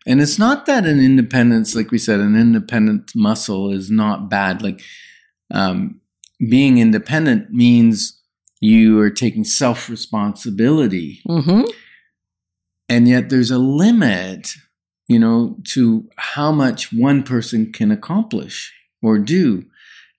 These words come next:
Speaker 1: And it reminds me of the story about the horses, right? Like a, a team of two horses can pull double what they can individually. And I don't mean double, like if one can carry two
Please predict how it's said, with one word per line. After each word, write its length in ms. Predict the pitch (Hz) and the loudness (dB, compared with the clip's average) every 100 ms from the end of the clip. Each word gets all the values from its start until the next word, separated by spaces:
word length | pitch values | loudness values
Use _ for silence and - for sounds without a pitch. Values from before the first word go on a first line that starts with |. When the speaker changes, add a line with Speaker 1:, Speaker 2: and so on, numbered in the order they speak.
| _ | _
Speaker 1:
And 160 | 113 113 | 0 2
it 140 | 104 | 2
reminds 340 | 110 110 113 101 | 4 4 2 0
me 100 | 101 | -4
of 40 | |
the 80 | 98 | -4
story 320 | - 110 107 | -4 0 0
about 280 | 95 98 92 | 0 -4 -8
the 180 | 92 - | -10 -8
horses, 580 | - 165 160 104 92 | -4 -2 -2 -8 -10
right? 220 | 98 117 98 | -6 -4 -4
Like 180 | 110 | -4
a, 160 | 101 98 _ - - | -4 -8 _ -20 -8
a 100 | 107 - _ - | -8 -8 _ -4
team 280 | - 185 170 | 2 4 4
of 160 | 113 | 0
two 240 | - 196 180 | -2 -4 -4
horses 440 | 123 95 - 107 | -4 -4 -8 -16
can 320 | - 117 107 | -6 -2 -2
pull 500 | - 139 127 117 110 _ _ _ _ _ _ _ _ _ _ _ _ 113 | -2 0 2 0 -4 _ _ _ _ _ _ _ _ _ _ _ _ -4
double 600 | 135 151 143 113 104 113 | -2 0 0 0 -2 -4
what 160 | 110 107 | -6 -2
they 140 | 110 | -4
can 360 | - 120 113 113 | -2 0 2 2
individually. 640 | 110 104 117 113 101 95 | 2 2 0 0 -2 -2
And 100 | 98 | -2
I 60 | 101 | 0
don't 220 | 117 98 | 0 2
mean 260 | 110 104 | 4 4
double, 400 | 101 101 107 104 | 2 2 2 2
like 180 | 98 90 - - | 0 -4 -10 -12
if 200 | 113 120 | -4 0
one 200 | 131 123 | 2 2
can 160 | 123 | -2
carry 380 | - 120 110 101 | -2 0 2 0
two 200 | - 123 | 0 -4